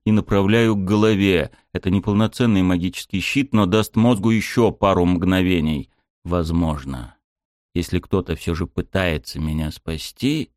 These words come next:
должны успеть. Должны. Я жить хочу.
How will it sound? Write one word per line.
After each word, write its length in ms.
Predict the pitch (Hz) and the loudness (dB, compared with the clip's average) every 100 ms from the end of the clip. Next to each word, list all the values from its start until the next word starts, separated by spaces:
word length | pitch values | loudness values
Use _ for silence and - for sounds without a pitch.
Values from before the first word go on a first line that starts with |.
| _ _ _ _ | _ _ _ _
должны 520 | 85 92 85 107 104 | -4 -2 0 2 2
успеть. 640 | 85 - - 69 - - - _ _ _ _ | 0 -4 -10 -10 -10 -18 -20 _ _ _ _
Должны. 640 | 80 80 80 87 85 69 - _ _ _ _ _ _ _ _ - | -6 -4 -4 -4 -4 -8 -16 _ _ _ _ _ _ _ _ -4
Я 260 | 90 110 | 0 2
жить 460 | 101 87 131 131 - | 2 4 4 2 -6
хочу. 640 | - 80 - - 95 82 | -10 -8 -8 -8 -6 -8